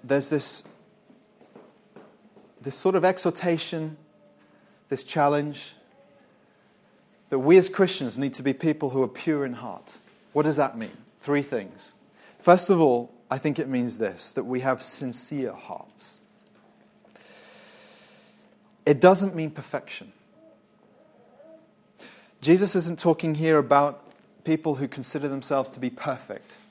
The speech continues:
In one John one, it says, "If you, if anyone says that he's without sin, he deceives himself and the truth is not in him." If you think that you're sinless, then you are, you're just compounding your sin with more sin by co-, be-, being a liar.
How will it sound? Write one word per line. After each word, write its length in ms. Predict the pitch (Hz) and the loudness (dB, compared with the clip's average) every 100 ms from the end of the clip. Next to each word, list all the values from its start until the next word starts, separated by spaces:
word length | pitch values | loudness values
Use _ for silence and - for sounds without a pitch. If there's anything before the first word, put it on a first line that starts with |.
| _ _ _ - | _ _ _ -12
In 100 | 123 | 0
one 220 | 135 139 | 2 2
John 240 | 143 143 | 2 2
one, 200 | 135 139 | 4 2
it 100 | 139 | 0
says, 300 | - 135 123 | -2 -2 -2
"If 200 | 117 - | -6 -2
you, 100 | 147 | 0
if 300 | 143 - - | 0 -4 -4
anyone 200 | 156 165 | 0 0
says 440 | 151 160 151 - - | 2 2 2 0 -8
that 120 | 123 | -8
he's 140 | 120 | -6
without 340 | 113 123 151 151 | -4 -2 -2 -4
sin, 340 | - 147 147 - - | -8 -8 -8 -14 -20
he 120 | - 113 | -14 -12
deceives 500 | - - 151 160 - | -8 -4 -2 -2 -6
himself 500 | 147 - 143 139 135 | -8 -2 -2 -2 -10
and 120 | 117 | -12
the 40 | |
truth 380 | - - 143 135 | -12 -10 -10 -8
is 80 | 120 | -8
not 220 | 120 85 | -8 -8
in 160 | 98 87 | -14 -16
him." 120 | 87 _ _ _ - _ _ _ _ _ _ _ _ - | -20 _ _ _ -20 _ _ _ _ _ _ _ _ -18
If 60 | |
you 60 | 113 | -10
think 280 | 143 160 147 | -4 -4 -4
that 80 | 139 | -4
you're 100 | 120 | -4
sinless, 580 | - 151 147 143 - | -2 0 0 -2 -6
then 200 | - 123 120 | -6 -4 0
you 200 | 127 117 | 2 2
are, 240 | 117 110 - - - _ | 2 0 -8 -20 -20 _
you're 120 | 117 | -8
just 260 | 117 - - | -6 -8 -8
compounding 800 | 117 - 143 139 120 107 107 - - | -10 -4 -2 -2 -6 -8 -10 -16 -12
your 140 | 117 | -12
sin 320 | - 135 120 | -6 -6 -4
with 120 | 113 120 | -6 -4
more 200 | 127 127 | -4 -4
sin 320 | - 101 101 | -10 -10 -10
by 80 | 104 | -12
co-, 180 | - - | -14 -12
be-, 120 | 110 | -12
being 260 | 104 110 107 | -8 -10 -8
a 60 | |
liar. 380 | 107 107 101 - | -8 -8 -10 -14